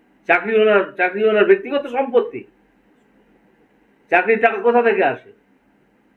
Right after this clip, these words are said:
চাকরির টাকা জেনে রাখুন, পশ্চিমবঙ্গ সরকারের থেকেও আসে না। চাকরির যে মাইনের টাকা আসে,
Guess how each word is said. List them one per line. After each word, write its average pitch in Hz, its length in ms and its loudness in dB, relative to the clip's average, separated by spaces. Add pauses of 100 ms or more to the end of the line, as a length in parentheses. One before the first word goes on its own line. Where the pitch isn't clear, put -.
(720)
চাকরির 151 400 0
টাকা 175 220 2
জেনে 165 260 0
রাখুন, 185 400 4
পশ্চিমবঙ্গ 165 520 -4
সরকারের 151 420 -4
থেকেও 139 320 -6
আসে 117 180 -10
না। 98 180 -20 (800)
চাকরির 151 380 2
যে 156 140 2
মাইনের 175 380 2
টাকা 165 200 0
আসে, 180 420 0